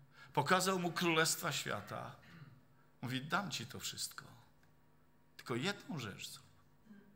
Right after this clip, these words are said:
Pokłoń mi się. Jedna mała rzecz,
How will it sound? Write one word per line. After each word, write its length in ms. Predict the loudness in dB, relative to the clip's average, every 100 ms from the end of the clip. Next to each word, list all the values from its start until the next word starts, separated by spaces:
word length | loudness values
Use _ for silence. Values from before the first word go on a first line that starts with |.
| -20 -20 -6
Pokłoń 360 | -6 -4 -12 -14 -16
mi 60 |
się. 160 | -16 -16 -20 -20 -20 -20 -20 -20 -20 -20 -20 -20 -20 -10 4
Jedna 540 | 8 8 6 8 8
mała 420 | 10 10 10 8 4
rzecz, 440 | 8 8 6 0